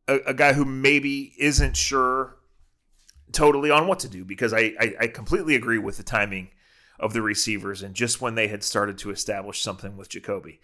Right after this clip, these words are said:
Maybe those same three plays we've seen Amari and Donovan Peoples-Jones get on, open on all year, you know, will be there. Um, so I, I don't think it's going to be a ton different.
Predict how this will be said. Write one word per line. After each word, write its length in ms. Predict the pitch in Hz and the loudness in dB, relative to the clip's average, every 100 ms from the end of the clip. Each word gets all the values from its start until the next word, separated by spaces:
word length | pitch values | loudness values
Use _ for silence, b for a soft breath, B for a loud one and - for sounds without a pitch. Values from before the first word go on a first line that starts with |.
| b | b
Maybe 280 | 139 170 185 | 6 6 6
those 260 | 156 143 | 4 4
same 420 | - 147 143 127 - | 4 2 0 -8 -8
three 200 | - 143 | 0 4
plays 380 | - 135 139 113 | 8 8 8 2
we've 180 | 123 113 | -2 -2
seen 380 | - 120 113 - b b b b | -2 -2 -4 -8 b b b b
Amari 420 | - 120 123 120 117 | 0 6 8 8 6
and 80 | |
Donovan 280 | 117 117 113 | 4 2 0
Peoples-Jones 580 | 110 - 101 - 113 107 | 6 6 6 0 -2 -2
get 140 | 113 | 0
on, 360 | 107 107 107 107 _ 123 | 2 4 0 -6 _ 2
open 260 | 120 120 | 2 2
on 160 | 113 113 | 2 2
all 120 | 107 | 0
year, 420 | 110 113 104 98 _ _ _ _ _ _ _ - | 2 2 0 -6 _ _ _ _ _ _ _ -2
you 120 | 120 | 0
know, 100 | 98 | 0
will 160 | 98 104 | -4 -2
be 220 | 107 135 | 2 2
there. 340 | 104 90 - _ _ 101 | 0 -6 -14 _ _ -6
Um, 480 | 95 92 92 90 _ _ _ b b b _ _ | -4 -2 -6 -10 _ _ _ b b b _ _
so 540 | - - 117 110 98 - 110 - | 0 4 6 6 2 -4 -4 2
I, 160 | 120 101 | 2 4
I 100 | 123 | 2
don't 320 | 113 139 139 | 4 2 2
think 220 | - 120 | -2 -4
it's 140 | 101 - | -4 -8
going 180 | 104 95 | -8 -10
to 60 | |
be 140 | 87 80 | -12 -14
a 40 | |
ton 260 | - 87 78 | -12 -14 -16
different. 340 | - - - | -20 -20 -20